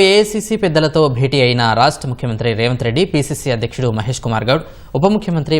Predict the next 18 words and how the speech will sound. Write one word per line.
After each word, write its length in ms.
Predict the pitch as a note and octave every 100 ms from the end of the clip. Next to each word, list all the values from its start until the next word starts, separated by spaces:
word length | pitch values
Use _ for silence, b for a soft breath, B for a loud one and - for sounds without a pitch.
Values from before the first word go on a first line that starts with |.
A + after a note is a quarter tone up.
| A#2+
భట్టి 160 | B2 A#2+
విక్రమార్క, 380 | B2+ A2 A2 D#3 - B B - E3
రాష్ట్ర 220 | G3+ A3 D3+
వ్యవహారాల 380 | D3+ D#3+ D3+ D#3 B2
ఇన్ఛార్జ్ 340 | A#2+ B2+ A#2+ A2
మీనాక్షి 340 | C3 C#3 - C3+
నటరాజన్, 440 | G#2+ G#2+ G#2 C#3+ - B B B
నీటిపారుదల 500 | C#3+ F3 D#3+ C#3+ C#3 C3
శాఖ 160 | B2+ A#2+ A2+
మంత్రి 220 | A2 A#2+ A2
ఉత్తమ్ 220 | A2+ C3+ B2
కుమార్ 200 | A2 G#2+
రెడ్డి 160 | G#2+ G#2+ - b b b b b
తమ 120 | D#3 D#3+
అభిప్రాయాలను 580 | D3 F3+ G#3 E3+ B2+ C3 A#2
నివేదించారు. 560 | A2 A2 G2+ - F#2 - - - C3+
నలుగురు 340 | F3 G#3 B3 A#3+
లేదా 220 | D#3+ D#3+